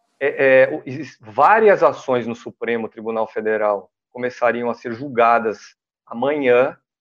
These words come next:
no que se chama de plenário virtual da Corte. É um plenário em que os juízes não aparecem, seus votos são depositados por escrito, mas aí o presidente da Corte, Luiz Fux,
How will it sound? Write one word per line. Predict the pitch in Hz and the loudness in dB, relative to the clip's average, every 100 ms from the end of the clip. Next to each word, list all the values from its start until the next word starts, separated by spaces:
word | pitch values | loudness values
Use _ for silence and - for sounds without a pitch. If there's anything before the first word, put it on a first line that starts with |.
| _ - | _ -20
no | 131 | -20
que | - | -16
se | |
chama | 117 123 117 110 | -10 -6 -4 -6
de | - - | -10 -8
plenário | 156 160 131 131 113 | -2 -2 0 -2 -2
virtual | 107 104 - 104 104 | -8 -8 -2 0 0
da | 127 | -4
Corte. | - 123 127 139 - - _ - | -4 -4 -2 -4 -12 -20 _ -12
É | 147 | -6
um | |
plenário | 147 135 135 131 | -2 -2 -2 -4
em | |
que | 131 127 | -6 -10
os | |
juízes | 110 117 120 113 113 | -8 -6 -6 -6 -2
não | 117 | 0
aparecem, | - 156 123 127 151 - 170 | 2 2 4 2 2 -4 -12
seus | - 123 107 | -8 -10 -4
votos | 113 123 - - _ _ | -2 -2 -6 -20 _ _
são | 117 113 110 | -8 -8 -6
depositados | 107 123 110 101 110 - | -8 -8 -14 -10 -10 -10
por | - 143 | -12 -12
escrito, | 165 - - 311 _ _ _ _ _ | -12 -10 -8 -8 _ _ _ _ _
mas | 226 220 | -6 -2
aí | 226 190 220 | 2 2 0
o | 226 | -2
presidente | 156 135 127 131 | -2 -2 -2 0
da | 143 | 0
Corte, | 143 139 139 175 - - _ | -2 -4 -4 -4 -8 -20 _
Luiz | 123 117 127 - | -10 -8 -8 -10
Fux, | 139 160 - | -6 -6 -8